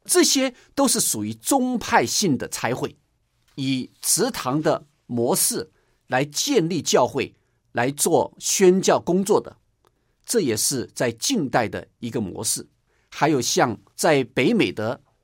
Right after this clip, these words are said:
台福教会，以及在台湾的召会，也就是早期称为聚会所，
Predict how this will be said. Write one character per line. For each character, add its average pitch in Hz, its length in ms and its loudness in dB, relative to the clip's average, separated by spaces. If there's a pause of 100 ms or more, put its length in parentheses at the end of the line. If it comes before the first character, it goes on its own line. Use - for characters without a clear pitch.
(280)
台 120 280 -4
福 117 240 -6
教 117 220 0
会， 110 240 -8 (220)
以 151 120 -2
及 143 220 0
在 156 220 2
台 147 380 -2
湾 220 260 6
的 - 240 -2 (280)
召 214 360 6
会， 214 280 2 (260)
也 131 180 0
就 175 160 2
是 - 360 -2 (280)
早 110 260 0
期 123 460 -6 (240)
称 170 300 -2
为 123 140 2
聚 233 260 -2
会 156 220 2
所， - 260 -8